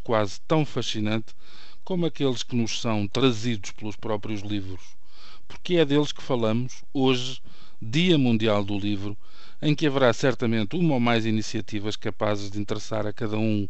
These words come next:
desde os debates às ofertas, dos novos lançamentos, a horários especiais para aquisições, fugindo ao tempo de expediente habitual. Talvez valha a pena pensar, digo eu,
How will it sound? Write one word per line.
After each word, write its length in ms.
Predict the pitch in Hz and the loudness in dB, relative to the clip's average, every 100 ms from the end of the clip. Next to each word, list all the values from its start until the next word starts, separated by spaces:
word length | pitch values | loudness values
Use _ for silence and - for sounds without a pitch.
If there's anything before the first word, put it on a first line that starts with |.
| - - - - - | -4 -4 -4 -4 -2
desde 360 | 120 107 101 | 0 0 0
os 140 | 107 95 | -2 -2
debates 580 | 95 107 104 101 - | -2 0 0 -2 -2
às 200 | 117 104 | -2 -2
ofertas, 720 | 107 98 - 107 107 120 120 - - - - - | -2 -4 -2 -2 -2 -4 -4 -4 -4 -4 -4 -2
dos 260 | 131 117 | -2 0
novos 480 | 123 135 156 156 127 | 4 4 4 2 0
lançamentos, 800 | 117 110 101 107 101 104 107 - - - - - - | 0 0 0 -2 0 0 -2 -4 -6 -6 -6 -6 0
a 120 | 160 | 4
horários 540 | 170 165 165 165 160 | 6 6 6 4 2
especiais 640 | - - - 131 117 113 113 | -2 -4 -4 0 2 4 2
para 240 | - 110 | -2 -2
aquisições, 760 | 107 - 113 104 - 107 110 - - - - - - | -2 -2 -4 -2 -2 -2 -2 -4 -4 -4 -4 -4 -4
fugindo 800 | - - 147 113 120 165 156 123 | -4 -2 -2 0 2 4 4 2
ao 160 | 104 98 | 0 0
tempo 360 | - 110 101 | 0 0 0
de 80 | 95 | -4
expediente 580 | - - 104 110 95 101 | -4 -4 -2 0 0 -2
habitual. 560 | 101 98 104 104 95 90 - - - - - - - | -2 -4 -4 -4 -4 -4 -6 -6 -6 -4 -4 -4 -4
Talvez 300 | - 185 160 | 2 4 4
valha 240 | 131 135 127 | 4 4 4
a 40 | |
pena 200 | 127 131 | 2 0
pensar, 460 | 117 117 - 135 139 | 0 -2 2 0 0
digo 260 | 120 104 | -2 -2
eu, 220 | 113 135 | -2 -2